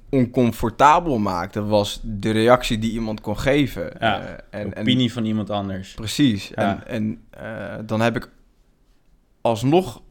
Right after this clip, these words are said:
Speaker 1: heb ik het wel gedaan, maar ik heb nog steeds het, het oncomfortabele heb ik vermeden, de reactie. En gaandeweg, nou, heb ik gewoon dingen een beetje laten horen. Op een gegeven moment liet ik ook de mi-, de microfoon, die stond gewoon op een gegeven moment, eh, in huis. En toen vroegen ze maar van, "Hé, maar wat, eh, wat wil je eigenlijk allemaal gaan doen?"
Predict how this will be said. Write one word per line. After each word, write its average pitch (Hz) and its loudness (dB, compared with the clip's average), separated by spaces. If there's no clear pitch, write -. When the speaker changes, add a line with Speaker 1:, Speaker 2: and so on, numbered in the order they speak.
Speaker 1:
heb 110 -8
ik 107 -10
het 110 -6
wel 113 6
gedaan, 110 4
maar 131 -2
ik - -12
heb 110 0
nog 110 -2
steeds 151 2
het, - -12
het 101 -10
oncomfortabele 113 2
heb 101 -2
ik - -10
vermeden, 113 2
de 110 0
reactie. 113 0
En 110 -6
gaandeweg, 113 2
nou, - -6
heb 104 -4
ik 104 -10
gewoon 104 -2
dingen 107 0
een 104 0
beetje 104 -2
laten 107 0
horen. 107 -2
Op 107 -2
een 107 -8
gegeven 107 -2
moment 110 -2
liet 107 -6
ik 110 -2
ook 107 -6
de 180 -8
mi-, 113 -4
de 110 -4
microfoon, 113 0
die 104 -4
stond 107 -6
gewoon 110 -2
op 110 -6
een 110 -8
gegeven 110 -4
moment, 107 -2
eh, 107 -2
in 110 -2
huis. 104 0
En 104 -10
toen 117 -6
vroegen 120 0
ze 110 -4
maar 107 0
van, 160 -8
"Hé, 170 -6
maar 170 -8
wat, 170 -10
eh, 170 -4
wat 160 -6
wil 156 -10
je - -6
eigenlijk - -6
allemaal 151 -8
gaan 143 -6
doen?" 135 0